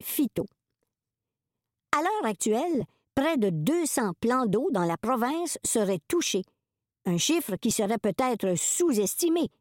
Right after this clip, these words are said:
selon le spécialiste. C'est une plante qui vient à la base de l'Eurasie. Elle a été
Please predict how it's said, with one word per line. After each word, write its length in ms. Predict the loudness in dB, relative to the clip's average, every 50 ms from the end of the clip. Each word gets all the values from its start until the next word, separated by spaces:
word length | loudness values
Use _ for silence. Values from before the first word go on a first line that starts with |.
| _ _ _
selon 340 | -2 0 2 2 2 0 0
le 120 | 0 -2
spécialiste. 760 | -2 -2 -2 -2 0 0 0 0 -2 -2 -4 -6 -10 -10 -14 -18 -20 _ _ _ _ _ _ _ _ _ _ _ _ _ _ _ _ _ _ _ _ _ _ _ _ _ _ _ _ -20 _ _ _ _ _ _ _ _ _ _ _ _
C'est 220 | -2 0 0 2
une 140 | 0 0 0
plante 540 | 0 0 0 0 -2 -2 0 2 2 2 0
qui 140 | 0 0 2
vient 340 | 2 2 2 0 0 -2 -2 -2
à 100 | 0 0
la 120 | 0 2 2
base 380 | 2 0 0 0 -2 0 0 0 0
de 280 | 2 2 2 2 2 2
l'Eurasie. 580 | 2 2 2 2 2 0 0 0 -2 -2 -4 -6 _ _ _ _ _ _ _ _ _ _
Elle 140 | -2 0 2
a 80 | 2 2
été 340 | 2 2 2 2 2 2